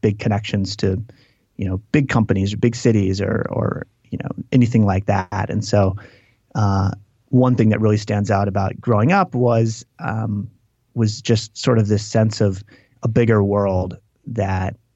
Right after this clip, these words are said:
I had little glimpses of or little bits of access to via the, the people who would, would come to our town in the summer. At the same time, the other thing that I really remember that I think has, has had an impact on me is, uh,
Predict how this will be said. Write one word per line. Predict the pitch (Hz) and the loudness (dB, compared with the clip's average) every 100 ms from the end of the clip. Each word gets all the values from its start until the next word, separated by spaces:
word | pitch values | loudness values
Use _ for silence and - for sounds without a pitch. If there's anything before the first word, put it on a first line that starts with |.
| - | -8
I | 117 107 | 0 0
had | 110 101 98 - | 2 0 -2 -2
little | 160 185 180 | 2 4 4
glimpses | 135 135 127 104 | 4 2 2 0
of | 104 101 | 0 0
or | |
little | 101 135 127 | 2 2 2
bits | 120 113 | 0 0
of | 104 | -2
access | 98 - 113 - | -4 -6 -10 -6
to | 107 98 95 101 _ _ _ _ _ _ _ _ _ _ _ | -2 -2 -2 -10 _ _ _ _ _ _ _ _ _ _ _
via | 117 110 107 101 | -2 2 4 4
the, | 104 101 107 | 2 0 -2
the | 113 | -4
people | - 113 113 104 | -2 -2 0 0
who | 104 | 0
would, | 98 95 - | 0 -4 -6
would | 107 110 | -2 0
come | 135 147 | 2 4
to | 110 | 4
our | 98 | 2
town | - 117 95 - - | 0 0 -2 -6 -12
in | 110 | -10
the | 98 | -8
summer. | - 101 - - - - - - - - | -6 -6 -6 -10 -18 -20 -20 -20 -20 -6
At | - | -2
the | 131 | 0
same | 139 214 | 2 2
time, | 220 165 | 2 4
the | 139 | 4
other | 156 | 2
thing | 147 123 | 0 -2
that | 113 | 0
I | 107 | 0
really | 107 104 101 | 0 0 -2
remember | - 107 104 101 98 95 | -4 -4 -2 -2 -2 -2
that | - | -2
I | 104 | -2
think | 104 104 104 | -2 -4 -2
has, | 104 98 - | -4 -4 -8
has | - 101 | -4 -2
had | 104 101 | 0 0
an | 101 | 2
impact | 107 117 104 104 | 4 4 2 2
on | 101 | 2
me | 98 98 | 2 0
is, | - - 107 - - - _ - | 0 -2 -4 -8 -20 -20 _ -2
uh, | 104 98 92 | 2 4 4